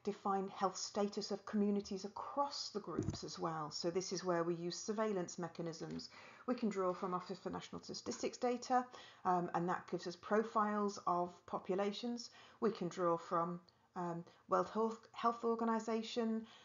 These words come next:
information on, um, on the environmental factors that are associated with different places. So all this gives us sort of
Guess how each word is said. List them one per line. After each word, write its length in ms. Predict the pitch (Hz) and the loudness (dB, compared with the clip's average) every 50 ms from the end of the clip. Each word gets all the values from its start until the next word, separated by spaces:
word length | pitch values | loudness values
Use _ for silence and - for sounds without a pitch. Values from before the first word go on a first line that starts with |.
| - - _ _ _ _ _ _ - | -20 -20 _ _ _ _ _ _ 4
information 800 | 233 226 226 247 233 220 220 214 208 - - 226 208 208 208 - | 4 4 4 4 2 2 2 2 0 0 0 2 2 2 2 4
on, 360 | - 196 185 185 185 185 180 190 - _ - | 4 4 4 4 4 2 -4 -6 -8 _ -6
um, 480 | 175 170 175 170 170 165 165 165 - - _ _ - | -6 -4 -4 -4 -4 -4 -6 -6 -8 -10 _ _ -2
on 120 | - 170 170 | 0 0 2
the 60 | 175 | 2
environmental 680 | 175 170 170 185 180 175 170 175 202 220 220 - 247 | 0 4 6 6 8 8 6 4 2 0 2 0 -4
factors 500 | 226 - 233 214 - - - 240 233 220 - | 0 2 0 0 0 -2 -4 -4 -4 -2 -4
that 120 | - - | -2 -2
are 80 | - 185 | -2 -4
associated 760 | 180 - - 202 220 214 - - 208 214 208 - 220 208 | -4 -2 -2 -2 -2 -2 -2 -2 -2 -2 -2 -4 -8 -6
with 160 | 208 214 214 214 | -4 -6 -6 -6
different 260 | - 208 - 208 208 | -8 -8 -8 -10 -8
places. 580 | - 220 214 214 214 - - 214 214 208 - - - - - - - | -6 -6 -4 -4 -4 -4 -4 -4 -4 -6 -8 -14 -18 -20 -20 -20 -8
So 140 | - - 277 | -4 -2 0
all 180 | 302 392 415 392 | 2 2 2 2
this 200 | 370 285 - - | 0 -2 -2 -6
gives 320 | - 269 269 254 - - | -4 -4 -4 -4 -4 -6
us 100 | 240 226 | -8 -6
sort 160 | - - - | -4 -6 -6
of 80 | 202 | -6